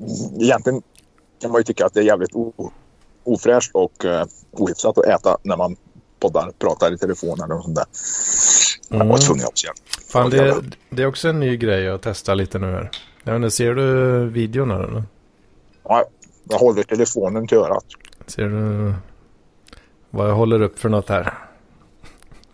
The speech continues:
Speaker 2: <laughs>
Speaker 1: Jag håller upp lite här.
Speaker 2: Vad sa du?
Speaker 1: Sitter.
Speaker 2: Aha.
Speaker 1: Ja, är det hembränt, eller?
Speaker 2: Nej, det är,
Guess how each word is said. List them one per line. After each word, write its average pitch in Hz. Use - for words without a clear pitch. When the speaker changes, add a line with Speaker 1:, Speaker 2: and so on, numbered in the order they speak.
Speaker 2:
<laughs> 135
Speaker 1:
Jag 113
håller 135
upp -
lite 127
här. 113
Speaker 2:
Vad -
sa 107
du? 107
Speaker 1:
Sitter. -
Speaker 2:
Aha. 107
Speaker 1:
Ja, 104
är 104
det 104
hembränt, 120
eller? 95
Speaker 2:
Nej, 98
det 104
är, 104